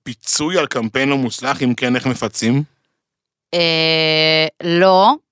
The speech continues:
Speaker 2: אבל היה, היה נגיד משהו, היה קמפיין, האמת יחסית לא כזה מזמן, שזה היה על משהו שחשבתי שיעבוד, איזשהו מוצר למטבח,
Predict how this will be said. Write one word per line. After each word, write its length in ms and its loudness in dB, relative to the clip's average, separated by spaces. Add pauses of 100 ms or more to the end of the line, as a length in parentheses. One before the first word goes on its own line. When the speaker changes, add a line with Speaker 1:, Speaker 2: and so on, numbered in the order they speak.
(180)
Speaker 2:
אבל 280 4
היה, 340 4 (100)
היה 300 2
נגיד 320 -2
משהו, 640 0 (320)
היה 200 2
קמפיין, 480 0 (100)
האמת 360 -2
יחסית 480 -4
לא 200 2
כזה 240 0
מזמן, 480 2 (560)
שזה 200 -2 (880)
היה 120 2
על 100 2
משהו 240 0
שחשבתי 420 -6
שיעבוד, 640 -2
איזשהו 340 -4
מוצר 320 -4
למטבח, 800 -4